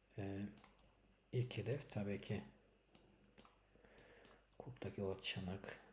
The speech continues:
e, kulptaki, e, yük kulpun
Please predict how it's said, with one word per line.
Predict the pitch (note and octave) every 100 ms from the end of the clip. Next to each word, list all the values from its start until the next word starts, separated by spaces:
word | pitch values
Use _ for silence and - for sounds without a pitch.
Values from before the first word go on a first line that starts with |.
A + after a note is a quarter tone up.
| -
e, |
kulptaki, | F2 - G#2 - A#2 G2+ - - - - - - - - -
e, | F2+ F2 F2+ F2+ F2 - -
yük | F#2+ -
kulpun | - G#2 - A#2 A2